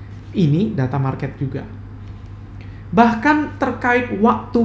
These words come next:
pun itu adalah data dan informasi di market ya. Misal kalau di bursa kita, eh, ada i-, istilah sesi ya,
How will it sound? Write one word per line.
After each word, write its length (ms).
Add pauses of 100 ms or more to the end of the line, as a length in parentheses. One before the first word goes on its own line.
(120)
pun 320
itu 320
adalah 480
data 400
dan 240
informasi 560
di 160
market 400
ya. 160 (560)
Misal 480
kalau 320
di 80
bursa 400
kita, 480 (360)
eh, 400 (120)
ada 400
i-, 240
istilah 400
sesi 560
ya, 80